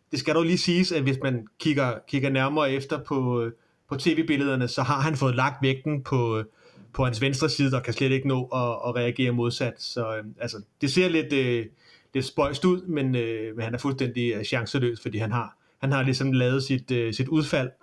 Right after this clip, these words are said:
og, øh, og sat vægten på, på det andet ben. Så går de til pause, og fem minutter inde i, i anden halvleg, der er det et indlæg til, øh, til bagerste stang af Brabrands, øh, Mike Kalljo,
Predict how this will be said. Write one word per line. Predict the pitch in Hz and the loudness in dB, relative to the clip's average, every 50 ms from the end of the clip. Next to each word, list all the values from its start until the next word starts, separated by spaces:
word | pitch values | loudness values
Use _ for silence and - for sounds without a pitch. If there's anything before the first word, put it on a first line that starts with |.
| - | -6
og, | - 131 123 120 120 117 113 | -2 0 0 2 2 0 0
øh, | 113 110 110 104 104 - - _ _ | -2 -4 -6 -8 -10 -12 -16 _ _
og | - 120 117 | -8 -6 -4
sat | - 120 104 98 | -2 -4 -4 -2
vægten | 113 110 - - 123 110 | -4 -6 -4 -6 -8 -6
på, | - 123 113 113 107 - | -4 -4 -4 -4 -4 -6
på | - | -6
det | 104 98 | -6 -6
andet | 101 104 107 104 | -6 -6 -6 -8
ben. | 107 104 - _ _ _ _ _ _ _ _ _ _ _ _ _ _ - _ _ _ - - - - - - - - - _ _ _ _ _ _ _ - | -10 -12 -12 _ _ _ _ _ _ _ _ _ _ _ _ _ _ -20 _ _ _ -20 -20 -20 -20 -20 -20 -20 -20 -20 _ _ _ _ _ _ _ -12
Så | - - - - 214 220 220 220 220 214 196 - | -8 -6 -2 0 2 2 4 4 2 2 2 0
går | 196 | 2
de | 185 190 | 0 2
til | 185 190 180 | 0 2 2
pause, | - 165 156 180 214 214 254 262 240 220 208 - | 4 4 4 2 0 0 0 -2 -2 -2 -4 -2
og | 180 175 | -2 -2
fem | 175 - 208 208 | 0 -2 -2 0
minutter | 208 196 190 185 202 202 | 2 2 2 2 2 2
inde | 202 185 180 190 196 | 2 2 2 2 2
i, | 196 185 165 | 2 0 0
i | 151 156 151 | 0 0 0
anden | 147 170 202 202 | 2 4 4 4
halvleg, | 190 185 196 190 170 151 147 - | 4 2 0 -2 -4 -6 -6 -4
der | 190 | -2
er | 185 | 0
det | 175 165 | 0 2
et | 156 156 | 2 2
indlæg | 160 170 185 196 185 165 - - - _ _ | 2 4 4 2 0 0 -4 -12 -20 _ _
til, | - 175 156 143 139 143 | -2 0 2 2 2 2
øh, | 139 131 127 120 120 120 117 113 | 2 2 2 0 0 -2 -2 -4
til | - 165 131 | -4 -2 0
bagerste | 165 175 170 165 - 190 180 | 0 0 0 0 -4 -4 -2
stang | - - 151 147 147 - - | -2 -4 -4 -6 -8 -8 -4
af | 160 147 131 123 120 113 104 | -2 -2 0 0 -2 -2 -2
Brabrands, | 131 123 135 135 - 156 139 127 - - - - | -2 -2 -2 -2 -4 -6 -6 -6 -10 -12 -8 -4
øh, | 131 123 120 113 107 101 113 | -2 -2 -2 -2 -4 -6 -6
Mike | 117 110 104 104 - - | -6 -6 -6 -6 -8 -2
Kalljo, | - 156 165 196 220 247 226 208 | 0 2 2 2 2 0 -2 -4